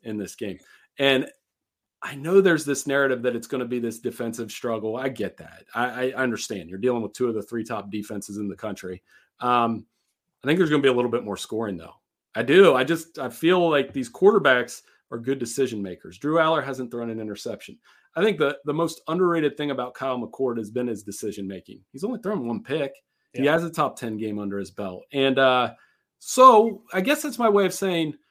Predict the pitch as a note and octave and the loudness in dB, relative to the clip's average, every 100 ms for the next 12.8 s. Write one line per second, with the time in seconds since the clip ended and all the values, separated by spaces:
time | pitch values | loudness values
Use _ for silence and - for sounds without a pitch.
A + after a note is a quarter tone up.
0 | _ - D#3 A3 E4+ - A3 G#3 D#3 - | _ -8 0 2 2 4 4 4 2 -6
1 | - E3 D3 - - - _ _ _ _ | 2 6 6 4 -6 -20 _ _ _ _
2 | _ - D3+ D3 F3 E3 C3+ C#3+ B2+ - | _ -4 0 6 6 6 0 0 -2 -2
3 | C3+ A#2+ - A#2+ A#2 G#2+ G2 A2+ F#2+ - | 0 0 -2 -4 -2 -2 -6 -8 -10 -12
4 | G2 _ _ _ _ _ - B2+ A#2+ A#2 | -20 _ _ _ _ _ -2 0 0 -4
5 | A#2 A2+ F#3+ F#3+ D3+ C#3 G#2+ A#2+ G2 G#2 | -4 2 4 4 2 -2 -4 -8 -10 -8
6 | A#2 A#2 B2+ - _ _ - E3 D#3 E3+ | -6 -6 -8 -12 _ _ -2 0 2 2
7 | D#3+ E3 E3 - - D3 D#3+ - - - | 0 0 -2 -14 -6 -2 -2 -4 -18 -18
8 | - C#3+ C#3+ C#3 C#3 D3+ D3+ D3+ D3+ _ | -4 -2 0 -2 -4 -6 -4 -6 -8 _
9 | - E3 - - F3 D#3+ - _ - D#3+ | -4 -4 -6 -10 -6 -6 -10 _ -4 -2
10 | D#3+ F#3+ F#3+ E3 F3+ E3+ D3 C#3 C3 B2+ | 0 0 0 0 -2 0 0 -2 -4 -4
11 | B2+ B2+ A#2+ A#2 A#2 A#2 A2+ B2 G#2+ - | 0 0 0 -4 -6 -8 -8 -6 -8 -8
12 | B2+ A#2+ A#2+ G#2 G#2+ G2 E2+ | -8 -8 -10 -10 -10 -12 -14